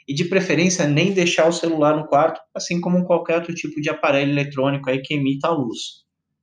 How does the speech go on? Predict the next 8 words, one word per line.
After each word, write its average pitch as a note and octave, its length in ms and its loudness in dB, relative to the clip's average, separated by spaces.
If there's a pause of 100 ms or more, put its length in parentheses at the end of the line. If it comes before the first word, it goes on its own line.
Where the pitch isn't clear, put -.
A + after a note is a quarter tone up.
(1300)
Os F3+ 160 -2
pais, F3+ 680 -2
eles C#3+ 240 -2
têm F#3+ 140 -6
que F3+ 80 -10
ficar E3+ 300 -4
atentos D3 800 -6
já D#3 360 -2